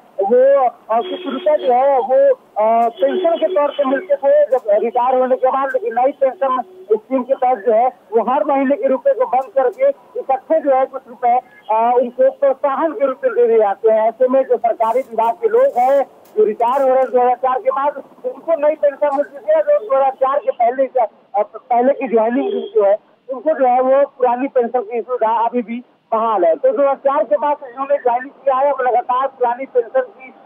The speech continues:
अ, बहाली की मांग कर रहे हैं, जगह-जगह धरना दे रहे हैं। सिर्फ राजधानी लखनऊ में भी नहीं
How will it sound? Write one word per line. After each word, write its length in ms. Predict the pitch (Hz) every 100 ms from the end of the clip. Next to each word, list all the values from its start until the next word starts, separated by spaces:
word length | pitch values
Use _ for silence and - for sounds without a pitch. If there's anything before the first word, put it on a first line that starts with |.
| - 208
अ, 60 |
बहाली 380 | 220 208 202 240
की 160 | 262 233
मांग 300 | 196 226 262
कर 200 | 247 247
रहे 100 | 247
हैं, 180 | 247 269
जगह-जगह 500 | 226 247 320 220 247
धरना 360 | 214 214 262
दे 140 | 254 254
रहे 140 | 254
हैं। 120 | 277
सिर्फ 260 | 262 285 247
राजधानी 420 | 240 226 233 277
लखनऊ 460 | 247 214 226 262 285
में 160 | 269
भी 140 | 226 220
नहीं 220 | 214 254